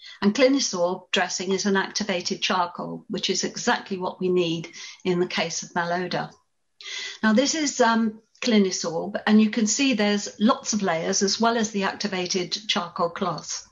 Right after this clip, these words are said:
And it's designed to trap the volatile fatty acids,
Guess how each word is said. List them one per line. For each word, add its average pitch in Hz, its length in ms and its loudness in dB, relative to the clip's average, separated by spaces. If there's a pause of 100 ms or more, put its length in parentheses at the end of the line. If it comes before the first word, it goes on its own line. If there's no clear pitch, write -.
(640)
And 202 340 4 (140)
it's 214 240 0
designed 247 500 2
to 208 120 -4
trap - 580 0
the 202 80 0
volatile 180 500 0
fatty 175 380 -4
acids, 180 600 -4